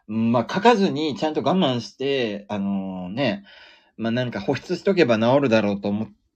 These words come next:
てたんだけど、全然治んなくて。一昨日かな？一昨日、ついに皮膚科に行ってきたんですよ。近所の皮膚科に。で、あの、皮膚科で先生がなんかちょっとその、お尻の、あの、あの、ザラザラ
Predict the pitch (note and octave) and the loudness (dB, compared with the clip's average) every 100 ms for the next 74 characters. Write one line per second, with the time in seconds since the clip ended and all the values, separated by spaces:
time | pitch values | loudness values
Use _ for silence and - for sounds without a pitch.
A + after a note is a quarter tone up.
0 | _ _ A2+ G#2+ G#2 G2 G2 F2 A#2+ D#3+ | _ _ -10 -6 -4 -6 -8 -6 -2 4
1 | G3 F3+ F3+ D3 A#2 - G2+ F#2 - _ | 4 4 2 0 -4 -6 -6 -6 -12 _
2 | _ _ _ _ _ _ _ _ _ _ | _ _ _ _ _ _ _ _ _ _
3 | - - _ - A2+ E3+ F#3+ D#3+ F2+ E2+ | -20 -20 _ -16 -8 -4 0 0 -2 -6
4 | F#2+ D3+ - D#3+ G2+ - D#3+ G2+ - G#2 | -8 -8 -4 -4 -4 -4 -2 -2 -6 -10
5 | - E3+ E3+ - E3 A2+ F#2 E2 D#2 - | -4 -2 -2 -4 -4 -4 -4 -8 -14 -16
6 | _ _ - C3+ G2+ F2+ F#2 - A#2 - | _ _ -2 0 0 -4 -10 -12 -12 -6
7 | F#2+ F#2+ G2+ - - - _ _ _ F#3+ | -4 -4 -6 -12 -20 -20 _ _ _ 4
8 | D#3+ A#2 A#2+ G#2+ - C3 - C3 C#3+ D#3+ | 4 4 -2 -4 -4 -6 -4 -4 2 2
9 | C3+ C#3+ C#3 C#3+ G#2 G2+ G#2+ G2 A#2 - | 0 -4 -4 -4 -2 -2 -4 -8 -10 -14
10 | G3 A2 G2+ G3+ - - - - C3 D3 | -12 -8 -6 -6 -10 -20 -16 -12 -8 -4
11 | E3+ G#2 - G2+ F#2+ F2+ F2+ F2+ _ _ | -4 -4 -6 -6 -4 -4 -8 -12 _ _
12 | _ _ G#2+ G2+ A#2 A#2 G#2+ G#2+ G#2 | _ _ -8 -6 -2 0 0 -2 -4